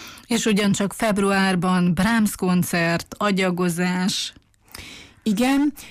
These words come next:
Speaker 2: február huszonötödikén, ö, este hat órától a Kultúrpalota kistermében egy Brahms koncertre várunk minden kedves hallgatót, ahol az A V család fog, ö, zenélni, ők fogják megelevi-,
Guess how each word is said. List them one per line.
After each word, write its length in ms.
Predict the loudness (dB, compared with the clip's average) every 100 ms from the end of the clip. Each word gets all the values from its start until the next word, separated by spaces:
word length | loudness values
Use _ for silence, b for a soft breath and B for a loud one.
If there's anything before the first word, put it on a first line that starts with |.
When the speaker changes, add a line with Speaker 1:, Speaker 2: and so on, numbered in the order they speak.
| B
Speaker 2:
február 440 | -2 0 2 2
huszonötödikén, 1160 | 2 0 0 0 0 0 0 0 0 0 2 0 -4 -18 B B B
ö, 140 | -2 0
este 300 | 0 -2 0
hat 280 | 0 0 0
órától 440 | 0 0 -2 -2 -4
a 80 |
Kultúrpalota 640 | -2 -2 -2 -2 -2 -2 -4
kistermében 920 | -4 -4 -2 0 2 0 0 -2 -4 B B B B
egy 380 | 0 0 2 0
Brahms 320 | 2 2 0
koncertre 680 | -2 -2 -2 -4 -4 -4 -4 -4 -8 B B B
várunk 380 | -2 0 2 2
minden 280 | 2 2 0
kedves 540 | -4 -4 -4 -4 -6 -10 -4
hallgatót, 800 | 0 0 0 0 0 -2 -4 -12 -20 B B B
ahol 520 | -2 0 2 2 2 0
az 320 | 0 2 0 0
A 180 | 0 0
V 40 | -2 -2
család 460 | -4 -4 -4 -6
fog, 320 | -8 -8 -8 -10 -18 B B B B -4
ö, 80 | 0 0 0
zenélni, 640 | 0 2 2 2 2 2 2
ők 140 | 0
fogják 340 | -2 -2 -2 0
megelevi-, 560 | 0 -2 -4 -6 -6